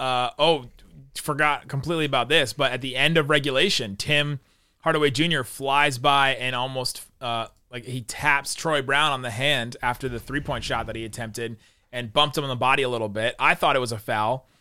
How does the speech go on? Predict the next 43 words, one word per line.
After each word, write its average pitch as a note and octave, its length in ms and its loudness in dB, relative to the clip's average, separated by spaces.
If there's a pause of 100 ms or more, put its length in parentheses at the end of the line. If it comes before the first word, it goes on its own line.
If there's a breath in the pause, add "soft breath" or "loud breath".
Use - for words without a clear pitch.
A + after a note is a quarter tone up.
(260)
Uh, B2+ 40 -12
our A#2 400 -2
friend, C#3+ 460 -2
friend D#3+ 200 0
of C#3+ 40 -4
the C#3+ 60 -4
pod, C#3+ 260 2
former C#3+ 260 -4
Mavs C3 160 -2
assistant B2+ 360 -6
coach C3 180 -4
Shed D3+ 340 0
was C3 160 -2
on, A#2+ 300 -4 (120)
on B2 160 -6
Twitter B2 300 -4
saying, A#2 320 -2
"That's C#3+ 180 0
not C#3+ 160 2
a A#2+ 40 -2
foul. C3 260 2
You B2+ 100 -4
can A#2+ 120 -6
high B2+ 200 0
five B2 320 -2
guys. G#2+ 300 -6
That, G#2+ 180 -12
that's A#2+ 220 -8
not A#2 160 -6
a - 20 -10
foul." G#2 460 -4 (380)
Um, G#2 400 -8 (260)
the B2+ 220 -2
crew F#3+ 260 0
chief, B2+ 320 -2
Josh C#3+ 320 2
Tiven, C3 340 0
I A#2+ 120 -4
don't D#3+ 100 0
know D3+ 80 2
if C#3+ 80 -4
we're C#3+ 120 -4
gonna, B2+ 180 -4